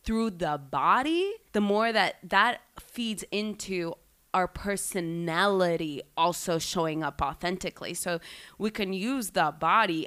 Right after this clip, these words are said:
as a gateway for emotional liberation, truly. So, like, we don't just have to spend all our time rationalizing how to be free in our mind and how to show up authentically. Get into your living room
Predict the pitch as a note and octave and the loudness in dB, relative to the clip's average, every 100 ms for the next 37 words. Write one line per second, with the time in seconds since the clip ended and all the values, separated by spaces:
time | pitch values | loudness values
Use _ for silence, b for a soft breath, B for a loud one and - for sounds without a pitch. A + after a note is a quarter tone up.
0 | - F3+ E3 D#3 C#3+ F#3 G3 A3 D#3 D3 | -2 -2 0 -4 -4 -2 0 -2 -6 -6
1 | E2 - - - - G3+ G3 F3+ E3 - | -8 -14 -20 -16 -4 -2 2 0 -2 -6
2 | _ - G3 F3+ F3 F3+ - F#3+ E3+ D#3+ | _ -6 -4 0 2 2 0 -2 -2 -2
3 | D#3+ D#3+ F3 E3+ F#3 F3 E3 D#3+ E3+ - | -2 -6 -10 -4 -2 0 -2 -2 -4 -6
4 | - - F#3 G#3+ F3 C3 - - G3 F3+ | -8 -10 -8 -4 -4 -6 -10 -4 0 0
5 | E3+ - _ - E3 E3 F#3+ G#3 A3 G3 | -2 -14 _ -14 -12 -8 -4 0 0 -2
6 | G3 F#3+ F3+ - - F#3 F3+ F3+ E3+ F3 | -4 -4 -4 -4 -4 -2 0 0 0 -2
7 | F3 F3 E3+ D#3+ F3 F3+ E3 E3 E3+ D#3+ | -2 -2 2 2 2 -4 -6 -6 -10 -10
8 | - F3 E3 E3+ - F3 E3+ D#3+ B B | -2 0 0 -4 -8 -6 -6 -8 B B
9 | B - G3+ E3+ - F#3+ F3+ F3+ E3+ D#3+ | B -8 -6 -6 -6 -2 0 0 0 -2
10 | D#3+ F3 E3+ E3+ E3 - F3 D#3+ D#3 - | -2 -2 -2 -2 -2 -4 -4 -2 -4 -2
11 | F3 G#3+ F#3 E3+ D#3 E3+ B B _ F3+ | -4 -4 -6 -4 -4 -4 B B _ -2
12 | G#3+ A3+ C4 - C#4 C4 C4 E4 C4+ A3 | 4 4 4 2 2 2 2 2 4 6
13 | G3 G#3 B3 | 6 6 2